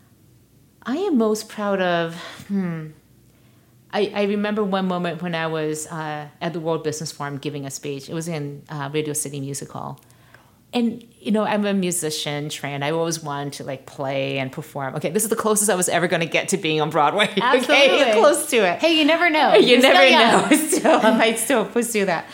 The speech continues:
Speaker 1: Um, but for me, again, that was a moment that said, "Wow,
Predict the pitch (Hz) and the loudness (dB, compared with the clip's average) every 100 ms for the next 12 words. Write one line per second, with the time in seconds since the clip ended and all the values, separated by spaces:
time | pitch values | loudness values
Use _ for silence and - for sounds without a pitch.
0 | - - - - 233 233 208 - - - | -16 -16 -18 -2 0 0 -2 -8 -18 -4
1 | 302 302 - 330 311 370 370 302 226 - | -2 -2 -2 -2 0 2 2 0 -2 -4
2 | - 226 247 233 220 285 415 427 247 214 | -4 -2 0 0 0 0 0 2 2 2
3 | 220 220 208 - 220 196 202 294 294 175 | 0 -2 -6 -6 -6 -6 -6 -4 -2 -4
4 | 151 | -6